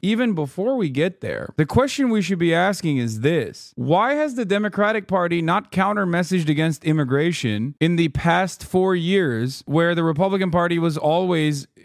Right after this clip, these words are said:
going to inevitably prime their, prime their voting bloc and the entire country against immigration anyway? This isn't new. They do this all the time. What, you think a migrant caravan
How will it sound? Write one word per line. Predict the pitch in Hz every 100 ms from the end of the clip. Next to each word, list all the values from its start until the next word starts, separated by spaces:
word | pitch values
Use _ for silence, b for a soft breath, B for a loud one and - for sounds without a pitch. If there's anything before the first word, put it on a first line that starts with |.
| 139
going | 143 143 147
to | 143 143
inevitably | 151 143 147 156 151 139 147
prime | - - 147 151 160 170
their, | 151 139 127
prime | 120 - 170 175
their | 170 160
voting | 135 151 175 165
bloc | 135 120 113 113
and | 127 127
the | 139
entire | 139 127 - 147 156
country | 139 160 175 143 123 127
against | 135 160 175 156
immigration | 139 120 127 127 143
anyway? | 135 160 208 131 73 - -
This | 190
isn't | 254 233 214
new. | 117 107 101 110 165
They | 190
do | 180 208
this | 214 -
all | 170 160
the | 165
time. | 170 202 226 226 123 101
What, | 180
you | 143
think | 139 170
a |
migrant | 139 117 131 135 156 131
caravan | 143 135 156 165 165